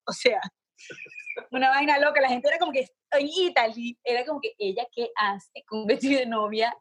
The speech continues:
haciendo mercado?". Y era porque después había otro día que era un picnic en Central Park. Entonces yo, ajá, pues tenía que hacerlo, o sea,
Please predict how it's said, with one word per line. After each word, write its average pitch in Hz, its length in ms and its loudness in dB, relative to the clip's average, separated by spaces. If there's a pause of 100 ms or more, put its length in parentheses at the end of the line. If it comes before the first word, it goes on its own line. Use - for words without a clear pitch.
(240)
haciendo 240 320 2
mercado?". 233 680 2 (380)
Y 320 120 0
era 339 440 2
porque 320 520 0
después 254 300 -2
había 285 400 0
otro 294 440 0
día 302 440 0 (680)
que 254 420 0
era 240 260 0 (100)
un 247 200 -2
picnic 240 500 -4 (320)
en 226 200 0
Central 190 360 0
Park. 214 320 4 (1080)
Entonces 254 340 4
yo, 262 240 4 (180)
ajá, 196 320 0
pues 196 300 -4
tenía 226 260 -2
que - 120 -2
hacerlo, 294 480 2
o 196 40 -4
sea, 233 260 2